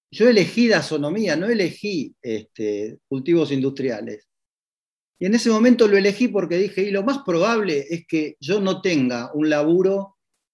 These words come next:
con árboles. Y eso de ser, no sé, guardaparque <laughs> tampoco mucho me interesa". Este, entonces hice dasonomía y silvicultura y no estudié cultivos industriales.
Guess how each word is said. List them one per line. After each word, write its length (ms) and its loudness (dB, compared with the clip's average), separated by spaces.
con 200 0
árboles. 960 -2
Y 380 0
eso 260 2
de 240 2
ser, 240 0
no 140 -2
sé, 480 -4
guardaparque 800 -2
<laughs> 120 -14
tampoco 380 -2
mucho 340 -4
me 80 0
interesa". 640 -2
Este, 1120 0
entonces 520 2
hice 280 4
dasonomía 640 2
y 80 2
silvicultura 760 -2
y 60 0
no 80 -4
estudié 380 -2
cultivos 460 -4
industriales. 840 -8